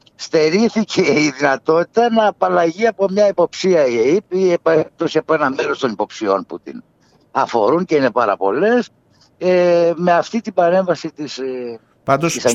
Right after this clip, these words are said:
Speaker 1: αγγελίας.
Speaker 2: δικό σας ρεπορτάζ, η απο-, η βασική αποκάλυψη είναι ότι η εισαγγελία πρωτοδικών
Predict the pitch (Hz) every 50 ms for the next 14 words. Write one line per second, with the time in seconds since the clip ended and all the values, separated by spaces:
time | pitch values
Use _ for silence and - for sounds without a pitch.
0 | 131 135 120 120 113 101 113 135 151 - 180 156 139 127 117 110 90 98 92 92
1 | 90 92 90 92 95 92 - - - - 110 110 110 95 - 95 - 92 107 92
2 | 95 92 92 - 92 98 - 143 151 131 127 117 110 - 113 104 98 95 92 -
3 | - 120 123 139 151 156 127 107 85 64 - - - - _ _ _ - - 113
4 | 117 113 - 113 107 104 - - - - 110 117 110 107 - - 110 98 90 92
5 | 92 95 107 135 156 156 160 165 156 - 131 110 98 95 - - 95 87 87 90
6 | 82